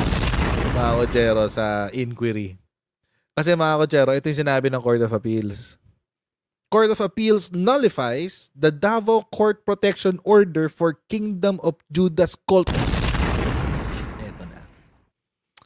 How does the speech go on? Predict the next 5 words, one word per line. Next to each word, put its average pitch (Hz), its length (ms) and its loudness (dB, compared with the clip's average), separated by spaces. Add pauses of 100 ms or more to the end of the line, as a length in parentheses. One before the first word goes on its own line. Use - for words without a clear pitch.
(1120)
<sighs> - 960 -8
Naalala 269 360 -2
niyo 185 160 0
nung 170 120 0
nakaraan, 113 640 -6